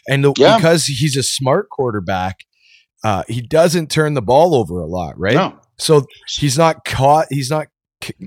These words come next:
Speaker 1: costing you points. And the way that defense is playing, as long as he can get his, uh, it, it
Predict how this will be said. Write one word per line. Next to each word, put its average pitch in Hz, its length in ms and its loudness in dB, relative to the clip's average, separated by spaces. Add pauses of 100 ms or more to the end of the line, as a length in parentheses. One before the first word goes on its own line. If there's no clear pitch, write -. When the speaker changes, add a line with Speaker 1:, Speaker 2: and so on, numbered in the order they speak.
Speaker 1:
costing 151 500 0
you 107 140 -4
points. 104 480 -8 (360)
And 127 180 -2
the 131 60 2
way 139 140 4
that 117 260 0
defense 135 520 -4
is 104 180 -8
playing, 104 380 -2
as 95 120 -6
long 131 220 0
as 120 120 -4
he 127 120 -2
can 110 180 -6
get 110 220 0
his, 110 480 -4 (480)
uh, 98 400 0
it, - 120 -8 (300)
it 127 120 -10